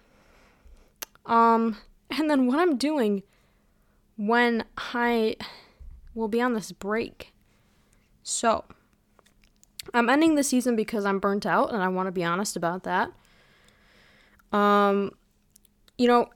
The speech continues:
editing all this stuff on my own is not fun. Creating content is fun.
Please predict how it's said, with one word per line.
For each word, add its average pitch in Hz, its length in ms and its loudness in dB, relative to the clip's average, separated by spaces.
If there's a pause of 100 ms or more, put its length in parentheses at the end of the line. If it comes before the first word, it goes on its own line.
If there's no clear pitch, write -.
(160)
editing 294 480 4
all 262 160 6
this 262 140 4
stuff 247 380 2
on 240 140 6
my 208 180 4
own 202 160 4
is 190 140 2
not 196 200 2
fun. 196 460 4
Creating 196 480 0
content 202 760 -2 (360)
is 220 260 -2
fun. - 300 -10